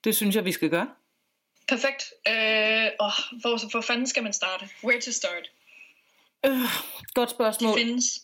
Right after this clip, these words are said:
Speaker 1: De findes. Øh, de er der. De er, som de nu engang er. Øh, meget forskellige, og så alligevel,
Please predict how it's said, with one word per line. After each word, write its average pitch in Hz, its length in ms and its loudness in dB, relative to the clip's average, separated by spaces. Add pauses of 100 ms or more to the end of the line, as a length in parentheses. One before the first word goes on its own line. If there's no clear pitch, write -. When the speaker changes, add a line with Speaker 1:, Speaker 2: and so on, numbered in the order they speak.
(140)
Speaker 1:
De 247 100 4
findes. 285 640 2 (540)
Øh, 208 560 4 (120)
de 240 140 6
er 208 120 4
der. 294 120 2 (800)
De 247 180 6
er, 226 160 4
som 247 480 2
de 240 80 6
nu 226 180 8
engang 226 340 0
er. 208 280 -2 (760)
Øh, 185 680 4
meget 196 480 6
forskellige, 294 640 2 (140)
og 190 100 0
så 214 160 2 (300)
alligevel, 196 540 2